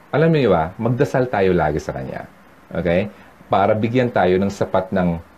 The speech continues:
kaalaman, pag-iisip, upang makita natin yung tama at mali. Kasi kapag wala tayong spiritual, ah, guidance, hindi tayo magaguide eh. Walang guidance eh. Wala. As in, alam ko yan kasi dumaan ako dyan eh. <sighs>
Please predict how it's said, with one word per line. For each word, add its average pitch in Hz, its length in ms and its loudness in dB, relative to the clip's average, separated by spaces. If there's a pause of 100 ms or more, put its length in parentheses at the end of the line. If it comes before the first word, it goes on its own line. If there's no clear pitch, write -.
kaalaman, 98 640 2
pag-iisip, 95 720 0 (280)
upang 139 240 0
makita 127 360 0
natin 101 400 0
yung 117 80 -2
tama 87 320 0
at - 120 -4
mali. 78 280 0 (480)
Kasi 147 400 0 (160)
kapag 160 320 0
wala 160 240 4
tayong 151 360 2
spiritual, 123 840 0
ah, 98 240 4
guidance, 82 720 -2 (640)
hindi 165 240 2
tayo 165 240 2
magaguide 127 540 2
eh. - 20 -4
Walang 139 320 0
guidance 120 640 0
eh. 71 80 -8 (400)
Wala. 139 320 0 (400)
As 151 200 0
in, 185 120 2 (240)
alam 180 320 2
ko 185 80 2
yan 185 160 4
kasi 175 240 0
dumaan 165 320 0
ako 151 120 0
dyan 123 280 -2
eh. 87 40 -4 (1300)
<sighs> - 400 -10